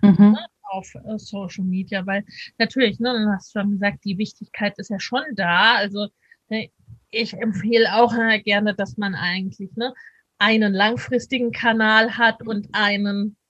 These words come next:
Speaker 2: Social Media, äh, Kanal, ne? Also
Speaker 1: Ja.
Speaker 2: nicht, nicht auf jeder Party tanzen, äh, gerade am
Speaker 1: Mhm.
Speaker 2: Anfang, ne? Aber, äh, weil, äh, ich sag mal, es ist ja schon so, dass man auch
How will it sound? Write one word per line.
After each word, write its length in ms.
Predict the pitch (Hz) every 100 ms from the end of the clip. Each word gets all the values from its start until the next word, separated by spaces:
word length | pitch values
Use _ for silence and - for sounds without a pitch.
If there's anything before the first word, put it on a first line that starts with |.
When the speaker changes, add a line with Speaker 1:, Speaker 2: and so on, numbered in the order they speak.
| _ _ _
Speaker 2:
Social 500 | - - 214 214 233
Media, 680 | 214 220 - 220 202 185 170 _ _ _ _
äh, 520 | 170 151 107 - - - _ -
Kanal, 560 | - 190 170 156 170
ne? 100 | 220 415
Also 200 | 285 240
Speaker 1:
Ja. 80 | 214
Speaker 2:
nicht, 180 | 247 311 _ _ _ _
nicht 240 | - -
auf 120 | 247 247
jeder 260 | 294 349 320 -
Party 400 | 294 294 269 254
tanzen, 500 | 254 254 269 - 269 262
äh, 360 | 262 - 254 247
gerade 320 | 226 226 233 220
am 100 | 240
Speaker 1:
Mhm. 40 |
Speaker 2:
Anfang, 640 | - - - - 285 277 262
ne? 220 | 277 277
Aber, 300 | 233 226 226 - - - - -
äh, 240 | 233 240 240 - -
weil, 220 | 240 233 - _ _ _ _ -
äh, 280 | - - -
ich 180 | 240 254
sag 240 | - 240 254
mal, 240 | 240 175 - -
es 240 | 240 - _
ist 360 | 247 247 _
ja 220 | 247 233 220
schon 380 | - 240 240
so, 180 | 226 240
dass 360 | 233 226 220 123
man 340 | 220 214 202
auch 240 | 185 208